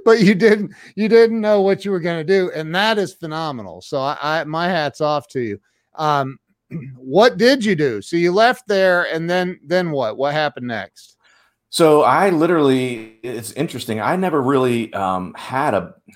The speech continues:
Speaker 2: a career mentor per se. I mean, I had s-, people I talked to here periodically, but so I was trying to figure out what I was gonna do next, right? And so I ended up talking, a guy that trained with me, um, one of his friend's dad, who I, I never even met his friend.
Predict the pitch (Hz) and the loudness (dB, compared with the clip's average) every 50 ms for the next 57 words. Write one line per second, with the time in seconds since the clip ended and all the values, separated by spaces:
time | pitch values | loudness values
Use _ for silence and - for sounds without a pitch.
0 | - - - - - - 101 - - - 110 104 113 123 135 131 117 104 110 123 | -20 -20 -20 -18 -16 -16 -16 -16 -10 -8 -4 -2 0 0 0 0 0 0 0 -2
1 | 160 - - 101 85 85 85 - - 87 - - - 131 139 107 85 82 82 - | -2 -4 -6 -6 -6 -6 -6 -8 -10 -10 -8 -4 -2 -2 -2 -2 -2 -4 -6 -10
2 | - 85 95 95 95 101 104 127 139 123 98 92 - - _ - - - 135 131 | -10 -8 -8 -6 -4 -4 -4 -2 -2 -4 -4 -6 -10 -18 _ -20 -10 -6 -6 -2
3 | 117 107 95 - 120 107 107 - - 107 95 104 98 - - 113 104 95 104 127 | -2 -4 -2 -2 -2 -2 -2 -2 -4 -4 -4 -4 -6 -6 -4 -2 0 0 2 0
4 | 143 123 - 101 92 90 85 95 87 - - _ _ _ _ _ _ _ _ _ | 0 0 -2 -2 -4 -2 -2 -2 -2 -4 -6 _ _ _ _ _ _ _ _ _
5 | _ _ _ _ - - 131 127 165 202 - - 127 110 107 107 123 117 127 113 | _ _ _ _ -2 2 2 4 4 2 0 0 0 0 0 0 0 0 2 2
6 | 98 104 101 101 104 101 101 110 101 95 95 101 95 95 117 151 - - - - | 2 2 2 2 2 0 -2 -4 -6 -6 -6 -6 -4 -4 -4 -4 -6 -8 -8 -6
7 | 87 92 104 110 - _ 120 110 - - 98 92 - - 107 101 101 - 90 110 | -4 -4 -4 -6 -8 _ -14 -12 -10 -10 -10 -8 -6 -4 -2 -2 -2 -2 -2 -4
8 | 120 131 127 120 120 - - - 117 110 120 120 - 104 90 - 71 85 90 110 | -4 -2 0 -2 -2 -2 -2 -2 -2 0 0 -2 -4 -8 -10 -8 -8 -4 0 0
9 | 113 123 120 117 113 110 - - 90 101 95 - - 135 127 127 117 92 82 76 | 2 2 2 0 -2 -4 -8 -10 -8 -8 -8 -8 -6 -6 -4 -4 -4 -4 -4 -8
10 | - - 82 80 87 113 - _ _ _ _ _ _ _ _ _ _ _ _ - | -8 -10 -8 -8 -8 -10 -12 _ _ _ _ _ _ _ _ _ _ _ _ -2
11 | 92 92 92 95 92 87 101 117 127 123 120 131 117 104 - - - - 120 120 | 0 0 0 0 -2 -2 0 0 0 0 -2 -2 -4 -6 -8 -10 -8 -2 0 0
12 | 120 123 120 120 107 90 78 98 104 117 110 82 - - - - - _ _ _ | 2 2 0 -2 -4 -6 -4 -2 0 0 0 0 -2 -6 -10 -12 -16 _ _ _
13 | _ _ _ _ _ _ _ _ _ - 107 113 113 123 123 135 - 120 135 135 | _ _ _ _ _ _ _ _ _ 0 2 4 4 4 2 2 0 2 2 2
14 | 131 127 123 117 110 110 104 104 117 120 - - 113 92 90 - - 104 92 71 | 4 2 4 2 2 2 2 2 2 0 0 -2 -6 -8 -8 -6 -4 -4 -4 -4
15 | 64 - - | -6 -12 -18